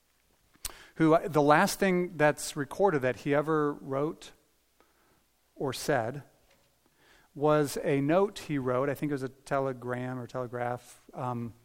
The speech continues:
but it was a note to a friend saying this, "I am so thankful for the righteousness of Christ.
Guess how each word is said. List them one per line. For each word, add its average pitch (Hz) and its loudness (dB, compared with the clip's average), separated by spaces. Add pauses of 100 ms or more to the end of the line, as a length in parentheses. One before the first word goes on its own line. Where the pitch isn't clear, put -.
(340)
but 147 -10
it 151 -4
was 147 -8
a 147 0
note 147 0
to 160 -6
a 143 -2
friend 135 -4 (840)
saying 156 4
this, 139 0 (180)
"I 139 -2
am 131 -2
so 160 -4
thankful 123 -8 (1120)
for 151 -6
the 131 -6
righteousness 131 -10
of 123 -16
Christ. - -16